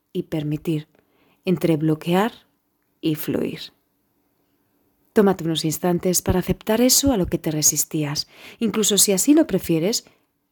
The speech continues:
permítete desear un cambio tras haberlo aceptado. Este es el camino. Tomas conciencia, lo aceptas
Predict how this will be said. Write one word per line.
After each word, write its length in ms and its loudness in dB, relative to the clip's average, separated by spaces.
permítete 560 2
desear 400 0
un 100 2
cambio 540 -4
tras 260 -4
haberlo 320 -2
aceptado. 560 -4
Este 220 0
es 120 -2
el 120 -4
camino. 420 -4
Tomas 280 0
conciencia, 840 0
lo 160 -10
aceptas 720 -4